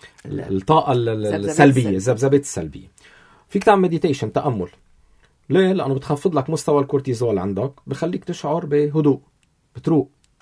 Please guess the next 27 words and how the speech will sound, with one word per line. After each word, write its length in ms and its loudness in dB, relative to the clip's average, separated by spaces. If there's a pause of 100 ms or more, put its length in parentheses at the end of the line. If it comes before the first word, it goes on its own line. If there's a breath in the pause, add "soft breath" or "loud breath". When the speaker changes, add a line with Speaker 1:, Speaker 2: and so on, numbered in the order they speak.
(120)
Speaker 2:
كل 120 -2
هالضجة 420 -2
اللي 100 -20
حواليك، 380 -8 (120)
عرفت؟ 280 -6 (100)
وضجة 720 -6
البال 460 0 (100)
والراس. 480 -6 (1200 soft breath)
عفوا، 320 0
بس 160 -10
إنه 120 -8
بدي 140 -6
أقول 120 -2
لأنه 260 -4
زواج، 420 4
يعني، 140 -10
فيك 160 -6
تمارس 340 -4
الجنس، 440 -6
لأنه 340 -6
الدراسات 480 -4
العالمية 380 -2
بيّنت 440 -2
إنه 180 -4
بيتم 360 -4
إفراز 360 -4
الدوبامين. 520 -2